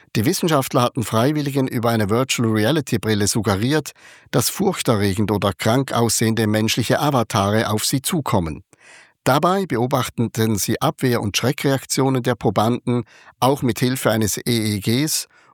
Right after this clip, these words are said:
und nahmen außerdem Blutproben unmittelbar nach dem Experiment. Insbesondere der Anblick furchterregender Avatare löste eindeutige Abwehrreaktionen aus.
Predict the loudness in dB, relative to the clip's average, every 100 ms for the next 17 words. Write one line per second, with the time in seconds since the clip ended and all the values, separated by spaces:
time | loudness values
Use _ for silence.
0 | -2 0 2 2 0 0 0 0 -2 -2
1 | -2 -4 -4 0 0 0 -4 -2 -2 -2
2 | -2 0 0 0 -2 -2 -4 -4 -6 -2
3 | 0 0 -2 -6 -14 -16 _ _ -20 -20
4 | _ -2 -2 0 2 2 0 0 0 0
5 | 0 -4 -4 -2 -2 -2 0 2 2 0
6 | 0 0 0 0 2 2 2 0 0 -2
7 | -2 0 0 2 0 0 -2 0 0 0
8 | 0 0 -2 -2 -2 -2 0 0 -2 -2
9 | -6